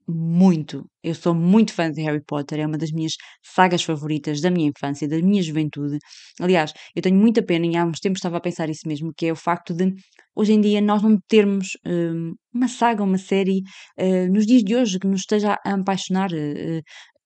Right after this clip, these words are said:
nós tivemos várias, tivemos, e antigamente tínhamos muito mais, eh, Guerra das Estrelas, hum, O Senhor dos Anéis, Harry Potter, The Hunger Games, e de repente agora eu acho que não temos nenhuma que nos esteja assim a agarrar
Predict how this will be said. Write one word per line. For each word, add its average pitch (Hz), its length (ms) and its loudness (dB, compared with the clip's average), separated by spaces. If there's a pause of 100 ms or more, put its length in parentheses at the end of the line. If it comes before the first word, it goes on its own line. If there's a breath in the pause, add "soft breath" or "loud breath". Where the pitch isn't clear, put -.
(300)
nós 190 200 0
tivemos 208 300 0
várias, 175 340 0
tivemos, 156 440 -4 (600 loud breath)
e 156 140 -6
antigamente 151 460 -2
tínhamos 160 240 2
muito 143 240 -10
mais, 165 200 -4 (140)
eh, 156 40 -10 (340)
Guerra - 160 -8
das 180 140 -10
Estrelas, 175 460 0 (380 loud breath)
hum, 147 560 -2 (140)
O 180 40 -16
Senhor 160 180 -8
dos 175 100 2
Anéis, 170 320 0 (280)
Harry 175 200 0
Potter, 170 400 0 (800)
The 156 140 -4
Hunger 170 340 0
Games, 185 300 0
e 185 80 -8
de - 80 -20
repente 214 320 -2
agora 208 220 2
eu 208 100 0
acho 214 180 -2
que - 80 -4
não 208 120 0
temos 190 260 -2
nenhuma 190 300 2 (420 loud breath)
que - 80 0
nos 214 120 4
esteja 208 200 0
assim 190 160 -2
a 190 60 2
agarrar 180 400 -2